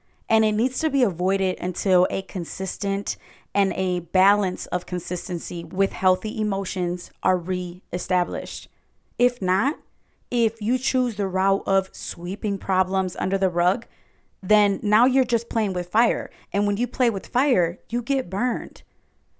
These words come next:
And this is the mistake that many people, including myself, make. We figure that a good time or a good night will just erase the reality, or better yet, just make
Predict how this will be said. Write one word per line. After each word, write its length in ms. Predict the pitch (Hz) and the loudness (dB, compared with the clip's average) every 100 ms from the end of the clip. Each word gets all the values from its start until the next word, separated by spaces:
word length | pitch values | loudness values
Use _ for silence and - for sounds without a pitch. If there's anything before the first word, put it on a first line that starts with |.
| _ - | _ 2
And 320 | 247 233 220 - - | 4 4 2 -6 -4
this 180 | 285 | -2
is 120 | 302 254 | -2 0
the 100 | 247 | 2
mistake 580 | 208 - - 220 247 | 2 -2 -2 -2 -2
that 160 | - 202 | -2 -2
many 300 | 196 226 247 | 0 0 -2
people, 460 | - 240 240 226 - | -4 -6 -2 -2 -2
including 480 | 214 - 277 285 | -4 0 0 2
myself, 580 | 262 196 - 220 233 226 | 2 0 -2 0 0 0
make. 420 | 185 226 285 - - _ - | -2 -2 -2 -6 -20 _ -4
We 140 | 247 | -2
figure 400 | 254 302 240 254 | 0 0 4 6
that 480 | 202 185 180 180 175 - - - | 6 6 8 6 4 -4 -20 0
a 100 | 214 | 0
good 280 | 180 226 226 | 6 6 6
time 560 | - 190 170 170 175 180 - | 0 -2 -2 0 -2 -6 -2
or 420 | 190 196 185 180 | 4 6 6 6
a 80 | 185 | 2
good 240 | 185 208 202 | 0 0 0
night 380 | 180 160 165 _ _ _ - | -2 -4 -8 _ _ _ 0
will 180 | 202 | 2
just 680 | 180 208 202 196 185 - - - _ 240 | 2 6 8 8 6 -2 -8 -20 _ 0
erase 680 | 220 175 185 170 - - - - | 0 4 4 4 -4 -8 -10 -2
the 140 | 185 | 0
reality, 680 | 185 180 175 175 160 160 - | 4 6 6 4 -2 -6 -6
or 360 | - 202 196 185 | 0 4 6 4
better 260 | 185 220 | 4 4
yet, 320 | 214 208 190 170 | 6 2 0 0
just 260 | 196 - | -2 -2
make 460 | 175 185 190 185 | -2 0 0 -2